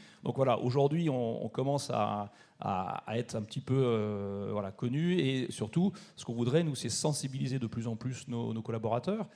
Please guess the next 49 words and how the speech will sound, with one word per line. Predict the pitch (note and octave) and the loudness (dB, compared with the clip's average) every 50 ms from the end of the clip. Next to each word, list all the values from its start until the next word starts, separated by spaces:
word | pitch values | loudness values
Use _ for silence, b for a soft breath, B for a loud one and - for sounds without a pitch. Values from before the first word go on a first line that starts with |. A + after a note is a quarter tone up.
| B B B | B B B
Et | G#2 | -6
puis | A2 - A#2 | -4 0 0
après, | G#2+ - C3 D#3+ G3+ G3 B B B B B | 0 4 4 4 4 4 B B B B B
ça | - - A2+ | -6 -4 -4
sera | G2+ - - C3 | -4 -2 -2 -2
effectivement, | B2+ - - A2 - - A2+ G#2 G#2 A#2+ B2+ C3+ C#3+ C#3 B2 A2 | -2 -2 -6 -8 -8 -8 -8 -4 -2 -2 -2 0 0 0 0 0
euh, | G#2+ G#2+ G#2 G#2 G#2+ G#2+ | 0 0 0 -2 -2 -4
continuer | G#2 - A#2 A2+ - - A#2 B2 B2 B2+ | -4 -6 -8 -6 -6 -4 -2 -2 -2 -2
les | A2+ A2+ | -2 -2
démarches | A2+ A2 A#2 A#2 A2+ - - | -4 -2 -4 -4 -6 -6 -8
bilan | G#2 G#2+ A2 A2 | -6 -6 -6 -4
carbone | A2 A#2 G2 G2 A2+ A2+ A2+ | -6 -6 -6 -2 0 0 0
qu'on | A2 - A2 A2 | -2 -4 -6 -6
a | A2 A2 | -6 -6
fait. | - - C3+ C3+ C#3+ D3 D3 B B B B B B | -4 -4 -2 0 0 -2 -2 B B B B B B
On | - G2+ | -8 -6
a | G#2 | -6
fait | G2+ - G#2+ | -4 -4 -6
un | G#2 | -6
score | - - - G#2 G#2 | -6 -6 -4 -4 -4
A | |
B | G2+ G#2+ | -4 -4
C | G2+ - - A2+ | -6 -6 -6 -6
S | A2+ G#2+ - D3+ | -6 -4 -2 -2
R, | D3 D3+ C#3+ B2 B B B B B | 0 0 0 -2 B B B B B
c'est | - - G#2+ | -6 -4 -2
bien, | G#2+ A#2+ C#3+ D3+ D#3 - - - - _ - | 0 0 0 0 -2 -4 -10 -20 -20 _ -12
mais | - G2+ | -10 -10
c'est | - - G#2+ | -8 -8 -6
pas | - A2 | -6 -6
suffisant | - - - - G#2 B2+ F3 | -6 -8 -8 -8 -6 -6 -6
puisqu'il | F#3 - - A2+ | -6 -8 -10 -8
faut | - - - | -6 -6 -6
progresser | - - A2 A2 - A2+ G#2 - - A#2 A2+ | -4 -4 -6 -4 -4 -4 -4 -4 -4 -4 -2
derrière | A2+ G#2 G#2+ B2 D#3+ F#3 F#3 - B B B B B B B | -2 -2 -2 0 0 0 0 -2 B B B B B B B
et, | A2 A#2 C3+ C#3+ C#3+ | 2 4 4 4 2
euh, | A#2+ G#2 | 0 -2
c'est | - - | -4 -6
effectivement | A#2 - G#2 G2+ - G#2+ G2+ A2+ C3 C#3+ | -8 -8 -8 -8 -6 -6 -4 -4 -4 -4
se | - - | -6 -10
faire | - - G#2 | -10 -8 -8
accompagner | G#2+ G#2 - G#2+ - G2 G2 G#2+ C3 C#3+ | -8 -8 -10 -8 -8 -6 -4 -4 -4 -4
sur | - - - C#3 B2 B B B B B _ | -4 -4 -4 -6 -6 B B B B B _
comment | - B2 A#2+ B2 C3+ C3+ C3 | 2 2 2 4 4 2 2
on | A#2+ | 0
continue | - - A#2 - - A2+ | -2 -8 -12 -8 -8 -8
à | B2 | -8
progresser, | A2 - - G#2 G2+ G2+ - - - B2+ D#3 F#3+ F3+ - - | -6 -8 -8 -6 -6 -6 -6 -4 -2 -2 -2 -2 -6 -4 0
comment | - C#3 C#3+ D3+ D#3 D#3 D#3+ D3+ | 2 2 4 6 4 4 4 0